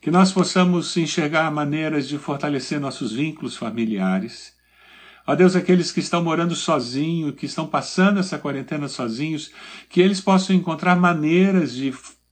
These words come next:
aprofundar os relacionamentos dele, mesmo usando a internet, Senhor. Que Deus, o Senhor, esteja com teu Santo Espírito, se manifestando nos nossos lares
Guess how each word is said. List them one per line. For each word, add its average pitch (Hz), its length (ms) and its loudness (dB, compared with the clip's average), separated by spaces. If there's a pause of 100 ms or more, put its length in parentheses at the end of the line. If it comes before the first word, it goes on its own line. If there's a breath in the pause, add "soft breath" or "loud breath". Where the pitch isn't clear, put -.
(600 loud breath)
aprofundar 190 920 2
os 143 120 0
relacionamentos 139 760 -4
dele, 143 300 -2
mesmo 214 560 2
usando 165 380 -2
a 165 40 -2
internet, 139 520 -6
Senhor. - 420 -20 (840 soft breath)
Que 151 120 2
Deus, 165 220 2
o 160 100 -2
Senhor, 160 300 -4
esteja 139 680 -4 (160 loud breath)
com 147 160 -4
teu 143 220 -4
Santo 190 720 -2
Espírito, - 800 -6 (340)
se - 140 -12
manifestando 139 680 -6
nos 120 220 -6
nossos 117 360 -8
lares 143 640 -6